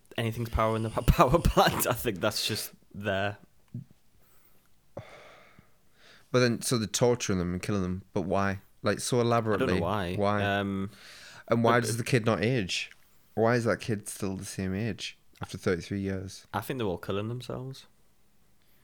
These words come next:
Speaker 1: Maybe they're all, everything's trapped in a time loop of some sort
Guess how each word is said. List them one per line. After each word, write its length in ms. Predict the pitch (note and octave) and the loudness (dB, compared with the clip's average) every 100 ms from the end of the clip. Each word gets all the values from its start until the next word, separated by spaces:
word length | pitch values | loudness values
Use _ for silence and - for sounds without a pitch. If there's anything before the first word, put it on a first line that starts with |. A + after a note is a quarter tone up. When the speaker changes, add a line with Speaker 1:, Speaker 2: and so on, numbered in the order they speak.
| - | -6
Speaker 1:
Maybe 200 | A2 G#2 | -4 0
they're 100 | F#2+ | -2
all, 100 | G#2+ | -2
everything's 360 | G#2+ G#2 F#2+ - | -4 -6 -8 -6
trapped 280 | - - | -6 -6
in 60 | G2+ | -8
a 40 | |
time 280 | F#2 G#2 G2 | -8 -6 -6
loop 280 | G#2 G#2+ A2 - _ _ _ _ _ _ _ _ - - - - _ _ - | -6 -8 -8 -14 _ _ _ _ _ _ _ _ -20 -20 -20 -20 _ _ -18
of 120 | A2 | -14
some 220 | - A2 | -10 -8
sort 340 | A2 G#2+ A2 | -6 -6 -6